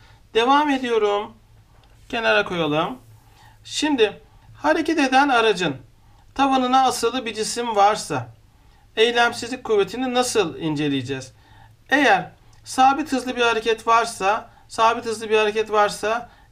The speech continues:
ivme yoktur. İp gerilmesi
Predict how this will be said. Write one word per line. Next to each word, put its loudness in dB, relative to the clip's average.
ivme 4
yoktur. 0
İp -8
gerilmesi 0